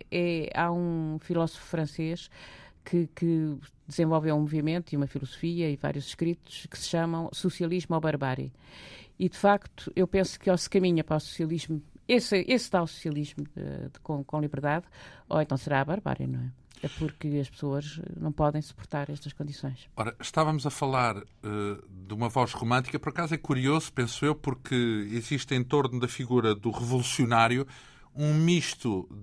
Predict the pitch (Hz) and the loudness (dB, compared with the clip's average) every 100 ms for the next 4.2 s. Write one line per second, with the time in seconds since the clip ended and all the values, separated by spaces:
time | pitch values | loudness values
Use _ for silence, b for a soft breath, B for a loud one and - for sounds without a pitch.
0 | 104 127 120 107 156 151 135 131 143 135 | 0 4 4 4 2 2 2 2 0 0
1 | - 165 175 - - 143 - 156 165 160 | 2 0 -2 -12 -12 -8 0 4 4 2
2 | 160 - 160 165 175 123 95 101 92 120 | 0 0 2 6 6 6 2 0 2 4
3 | 113 98 B B B B - 127 - 185 | 4 0 B B B B -8 -6 0 0
4 | - - | 0 0